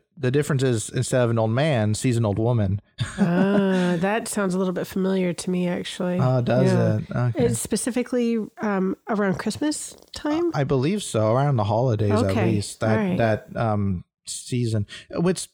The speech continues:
Speaker 1: I, I kinda touched on this before, but, like, even before, like, Christianity really took roots, there were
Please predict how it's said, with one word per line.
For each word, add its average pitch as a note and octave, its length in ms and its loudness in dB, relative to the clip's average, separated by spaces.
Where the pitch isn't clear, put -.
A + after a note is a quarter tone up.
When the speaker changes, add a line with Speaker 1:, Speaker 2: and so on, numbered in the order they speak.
Speaker 1:
I, D3+ 80 0
I C3 200 0
kinda D3+ 240 -2
touched C3 160 0
on B2 120 0
this A2 100 -4
before, A2+ 440 0
but, A2 260 0
like, G#2+ 480 0
even D#3 380 2
before, A#2+ 480 0
like, A2+ 180 0
Christianity A2 600 0
really G#2 320 0
took - 320 -6
roots, A2 320 -2
there C3 280 2
were A#2 580 2